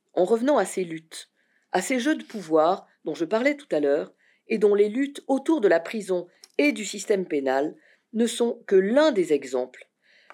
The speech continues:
et l'un des cas possibles. Ces luttes, qu'il s'agisse de celles qui concernent la folie, la maladie mentale,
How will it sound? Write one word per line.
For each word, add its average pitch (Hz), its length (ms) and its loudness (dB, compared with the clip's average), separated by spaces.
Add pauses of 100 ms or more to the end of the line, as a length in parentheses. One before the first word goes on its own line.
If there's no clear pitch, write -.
(1500)
et 190 100 6
l'un 180 320 4
des 190 180 2
cas 196 180 0
possibles. - 580 -10 (680)
Ces - 220 0
luttes, 185 480 -8 (300)
qu'il 196 140 -10
s'agisse 233 360 0
de 214 100 -2
celles 220 340 0
qui 156 120 -18
concernent 175 400 0
la 131 120 0
folie, 185 400 -6 (480)
la 156 120 2
maladie 240 360 2
mentale, 190 580 -4